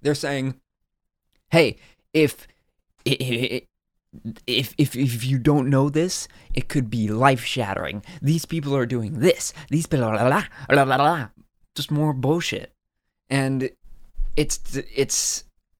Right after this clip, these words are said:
designed to freak you out. I have to step away from the news and, and inter-, and the internet and social media,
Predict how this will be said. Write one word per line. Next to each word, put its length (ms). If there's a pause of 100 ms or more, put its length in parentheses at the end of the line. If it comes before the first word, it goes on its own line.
designed 400
to 80
freak 280
you 100
out. 200
I 60
have 220
to 80
step 300
away 260
from 240
the 80
news 640
and, 320 (440)
and 120
inter-, 360
and 380 (340)
the 100
internet 640
and 300 (280)
social 420
media, 520